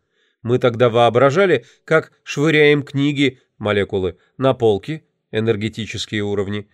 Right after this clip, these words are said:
и определяли наиболее вероятный исход этого процесса без какого-либо прямого его отслеживания. Разве что следя за тем, чтобы полная энергия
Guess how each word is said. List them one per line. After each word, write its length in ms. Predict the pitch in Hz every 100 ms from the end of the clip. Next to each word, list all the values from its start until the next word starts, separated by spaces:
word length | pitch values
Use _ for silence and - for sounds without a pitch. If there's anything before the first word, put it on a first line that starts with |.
| _ _ -
и 80 |
определяли 580 | 147 160 160 180 220 214
наиболее 540 | 202 190 185 214 202 180
вероятный 640 | 185 185 160 123 113 104
исход 340 | - 170 175 -
этого 340 | 147 123 113
процесса 600 | - 117 - 208 - 156 - _
без 240 | - 214 208
какого-либо 640 | 214 208 147 139 170 170
прямого 480 | - 180 170 123 117
его 280 | 139 120 123
отслеживания. 840 | 123 - 120 87 76 78 - - _ _ _ _ -
Разве 360 | 135 143 127 127
что 280 | - 120 - _
следя 420 | - 147 143 143
за 120 | 123
тем, 240 | 131 208 185
чтобы 320 | - 147 143
полная 440 | 165 147 123 113
энергия 480 | 123 196 151 123 104